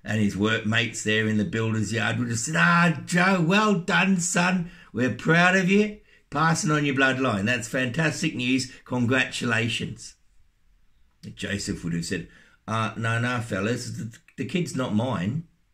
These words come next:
And his workmates would have said, "Oh, Joe, mate, we're sorry to hear that.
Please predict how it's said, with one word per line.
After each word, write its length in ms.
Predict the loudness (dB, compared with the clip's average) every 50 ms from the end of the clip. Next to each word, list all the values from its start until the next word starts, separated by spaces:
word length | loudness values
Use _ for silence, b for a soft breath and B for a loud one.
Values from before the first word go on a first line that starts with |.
| _ _ _ _ _ _ _ _ _ -20 -20 -20 -20 -20 -20 -20 _ _ _ _ _ _ _ -4
And 100 | -2 -2
his 160 | -2 0 0
workmates 600 | 0 0 0 0 -2 -2 -4 -4 -6 -8 -8 -8
would 100 | -8 -8
have 100 | -8 -8
said, 200 | -6 -6 -6 -4
"Oh, 160 | -4 -6 -6
Joe, 640 | -8 -6 -4 -2 -2 -2 -2 -2 -2 -4 -6 -10 -14 _ _ _ _ _ _ _ _ _ -4
mate, 640 | 0 2 2 2 2 0 -2 -6 -10 -14 -18 -20 _ _ _ _ _ _ _ _ _ _
we're 160 | -6 -4 -2
sorry 400 | 0 0 0 2 2 4 4 2
to 100 | 2 2
hear 300 | 2 2 2 4 4 2 2
that. 300 | 0 -4 -8 -10 -16